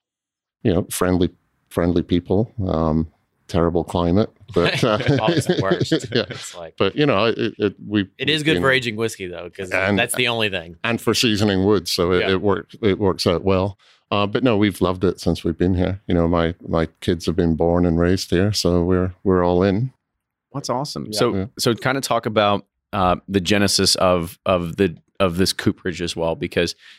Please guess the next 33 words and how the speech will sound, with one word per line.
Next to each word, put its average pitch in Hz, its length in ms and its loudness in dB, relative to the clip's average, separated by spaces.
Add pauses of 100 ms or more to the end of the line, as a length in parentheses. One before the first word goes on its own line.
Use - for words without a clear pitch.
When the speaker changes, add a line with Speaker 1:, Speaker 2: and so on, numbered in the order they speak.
(120)
Speaker 3:
um, 90 240 -2
your 101 120 0
brother 113 260 2
came 104 240 0
here, 95 240 4
kind 95 200 -4
of 87 60 -2
started 90 360 0
it, 90 220 2
and 92 180 -2
then 92 260 0
when 98 280 2
did 107 180 2
you 95 180 0
say, 92 300 2
like, 85 200 0
"Okay," 90 340 0 (240)
what, - 200 0
what 107 80 2
was 107 140 2
the, 101 80 4
what 98 180 0
was 98 100 2
the 95 80 2
turning 95 300 0
point 92 160 0
when 85 80 -2
you 85 80 0
said, 87 180 0
"I'm 87 160 0
ready 85 160 2
to 82 100 -2
start 85 340 -2